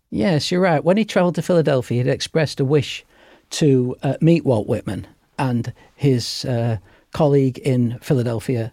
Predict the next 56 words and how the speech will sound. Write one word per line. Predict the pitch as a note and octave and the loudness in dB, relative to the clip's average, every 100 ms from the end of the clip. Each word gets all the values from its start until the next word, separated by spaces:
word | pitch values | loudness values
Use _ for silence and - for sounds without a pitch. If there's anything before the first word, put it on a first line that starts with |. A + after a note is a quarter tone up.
| _ | _
J | D3+ C3 | -2 0
M | A#2 | 0
Stoddard, | - - C3+ G#2+ F#2 - - - | -4 0 0 0 -6 -12 -18 -4
who | B2 | -4
was | G#2+ | -2
a | B2 | -4
publisher | C#3 B2 A#2+ | -2 -2 -4
there, | G#2 A2 G2 _ - - - | -4 -6 -10 _ -20 -20 -8
had | - E3+ - | -2 -2 -4
some | - F#3 | -2 0
connections | D3+ C#3 - C3 B2+ | 2 0 -2 -4 -4
with | G#2+ | -4
Whitman | A2 B2 | -2 0
and | A#2+ | 0
he | B2 | 2
helped | C3+ - | 0 0
set | D3 C#3+ | -6 -4
up | B2+ | -2
a | |
meeting | C3 C#3+ - A#2 | 0 0 -2 -6
for | - G#2 | -4 -6
him. | F#2+ F#2 _ - - - _ | -6 -8 _ -20 -20 -20 _
But | G#3 G#3 | -2 2
you're | G3+ | 4
right | A#3 A3+ - | 4 2 0
to | |
look | E3+ - | -2 0
at | C#3+ | 0
it, | D#3+ - | -2 -2
look | D#3 D#3+ | -2 -2
at | D3+ | -2
this | C3+ | 0
meeting | D3+ C#3 C3+ | -2 0 0
in | |
perspective, | C#3 B2 - A2+ - - - _ _ - _ - | 0 -4 -4 -6 -8 -14 -14 _ _ -20 _ -6
because | D#3+ - E3+ | -4 -2 0
Wilde's | G#3+ G#3 | 0 0
visit | D3 D#3 D3 | 0 0 0
with | D3+ C3 | 0 2
Whitman | D3+ - G2+ - _ | 0 0 -8 -8 _
was | - C#3+ | -6 0
not | D#3+ A3 D#3 | 4 2 2
the | D3+ | 2
everyday | C#3+ - C3 B2+ | 2 0 -2 0
meeting | A#2 A2+ A2 A2+ | 0 -2 -2 -2
he | G#2+ | -2
had | F#2+ G#2 G#2+ | -2 -4 -4
with | A2+ B2+ | -4 -2
many | A2 G2+ | -2 -2
people | G#2 F#2+ F#2+ | -4 -6 -6
he | F#2+ | -6
met. | F2+ - - _ _ _ _ - | -8 -10 -20 _ _ _ _ -6
You | |
see, | F#3+ | 0
in | |
a | F#3+ | 2